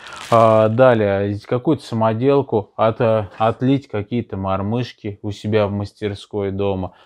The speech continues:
расплавить свинец, э, что-то подогреть. Это очень... Вот для меня взять на рыбалку, например, что-то, чтобы она была, каталитическую грелку разжечь пламенем,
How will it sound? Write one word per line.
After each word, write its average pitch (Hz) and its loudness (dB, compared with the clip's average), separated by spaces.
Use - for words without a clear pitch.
расплавить 110 -2
свинец, 104 -6
э, 107 4
что-то 117 -2
подогреть. 110 -2
Это 101 -8
очень... 123 -2
Вот 104 -2
для 110 -2
меня 123 0
взять 127 0
на 120 0
рыбалку, 117 0
например, 107 -6
что-то, - -12
чтобы - -18
она 104 -4
была, 101 -2
каталитическую 113 -4
грелку 113 -4
разжечь 101 -4
пламенем, 92 -4